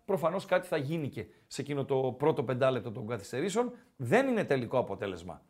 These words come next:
Παραμένει το μηδέν μηδέν. Ε, μέσα σ' όλα, άσχετο με τα δικά μας, αλλά σχετικό με το ποδόσφαιρο και με το στοίχημα, και θέλω,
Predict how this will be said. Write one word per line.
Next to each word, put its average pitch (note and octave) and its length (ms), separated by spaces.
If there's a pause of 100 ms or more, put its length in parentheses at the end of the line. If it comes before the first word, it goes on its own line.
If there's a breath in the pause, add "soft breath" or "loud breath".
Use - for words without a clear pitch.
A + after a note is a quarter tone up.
(120)
Παραμένει F#3 600 (260 loud breath)
το F3 100
μηδέν F3+ 280
μηδέν. G3 360 (420 soft breath)
Ε, C#3 220
μέσα G#3 540
σ' - 140
όλα, F#3 600 (100)
άσχετο G#3+ 480
με F3+ 100
τα E3 160
δικά E3 300
μας, D3 280 (320 loud breath)
αλλά E3+ 260
σχετικό E3+ 500
με E3+ 120
το D3 160
ποδόσφαιρο C#3+ 520
και C3+ 120
με B2 80
το A2 100
στοίχημα, F3 520 (420 soft breath)
και D#3 100
θέλω, A3 280